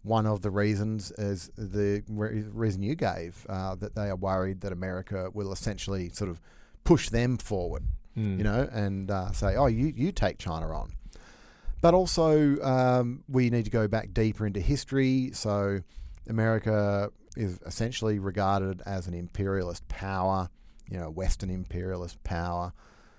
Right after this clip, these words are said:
Speaker 1: Uh, and so you have sort of a strong post-colonial element in India that rejects all, uh, alignments with Western powers.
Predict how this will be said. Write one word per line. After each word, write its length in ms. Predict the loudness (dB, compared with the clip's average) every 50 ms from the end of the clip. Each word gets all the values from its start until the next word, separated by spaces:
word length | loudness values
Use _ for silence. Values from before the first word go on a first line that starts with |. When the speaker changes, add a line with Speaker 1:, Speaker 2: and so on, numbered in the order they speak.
| _ -14 -10
Speaker 1:
Uh, 280 | -8 -6 -6 -6 -6 -4
and 200 | -4 -4 -4 -4
so 560 | -4 -2 -2 0 0 0 0 0 -2 -2 -4 -8 -8 -6
you 160 | -4 -4 -2
have 280 | -2 -2 -2 -2 -4
sort 160 | -6 -10 -10 -8
of 60 | -8
a 60 | -8
strong 340 | -8 -6 -6 -6 -6 -6 -6
post-colonial 920 | -6 -4 -4 -4 -4 -6 -8 -6 -2 0 2 2 2 2 2 2 2 0 0
element 420 | -2 -2 -2 -2 -2 -2 -2 -4 -4
in 60 | -6
India 440 | -4 -4 -4 -2 -2 0 0 0 -2
that 200 | -2 -4 -6 -6 -6
rejects 500 | -8 -8 -6 -4 -4 -6 -6 -8 -12 -10 -6
all, 440 | -4 -2 -2 0 -2 -2 -4 -8 -12 -14 -12 -10
uh, 220 | -8 -8 -8 -8 -6
alignments 500 | -6 -4 -4 -4 -4 -4 -8 -10 -10 -10
with 160 | -10 -6 -6
Western 300 | -6 -6 -6 -8 -10 -6
powers. 500 | -2 0 2 2 2 2 2 0 -2 -8